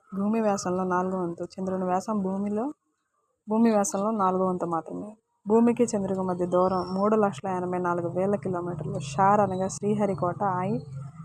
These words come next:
హై ఆల్టిట్యూడ్ రేంజ్, ఆల్టిట్యూడ్ రేంజ్. చంద్రుడు తన చుట్టూ తాను తిరగడానికి, భూమి చుట్టూ తిరగడానికి పట్టే సమయం ఇరవై ఏడు రోజులు. చంద్రుడు తన చుట్టూ తాను తిరగడానికి లేదా భూమి చుట్టూ తిరగడానికి కూడా పట్టే సమయం ఇరవై ఏడు రోజులు.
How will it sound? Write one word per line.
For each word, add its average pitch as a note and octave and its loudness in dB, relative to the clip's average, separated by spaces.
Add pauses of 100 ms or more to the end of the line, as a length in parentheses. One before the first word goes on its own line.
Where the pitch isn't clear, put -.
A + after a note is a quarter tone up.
(200)
హై A3 2
ఆల్టిట్యూడ్ G3+ -2
రేంజ్, F#3 -2 (760)
ఆల్టిట్యూడ్ G3+ -4 (420)
రేంజ్. F#3 -2 (540)
చంద్రుడు A#3 4
తన G#3 -2 (120)
చుట్టూ G3 -8 (260)
తాను F#3+ -4
తిరగడానికి, G3 0
భూమి G#3 0
చుట్టూ G3+ -4
తిరగడానికి F3+ -6
పట్టే F#3 -10
సమయం F#3+ -4
ఇరవై E3+ -4
ఏడు E3+ -8
రోజులు. F3 -12
చంద్రుడు G3 -2
తన F#3 -4 (100)
చుట్టూ G3 -4
తాను G3 -2
తిరగడానికి F#3+ -4
లేదా F#3+ -2
భూమి F#3 -4
చుట్టూ F#3 -8
తిరగడానికి F3+ -4
కూడా F#3 -6
పట్టే F#3 -10
సమయం F#3+ -4 (600)
ఇరవై F#3 -2
ఏడు F3 0
రోజులు. F3 -4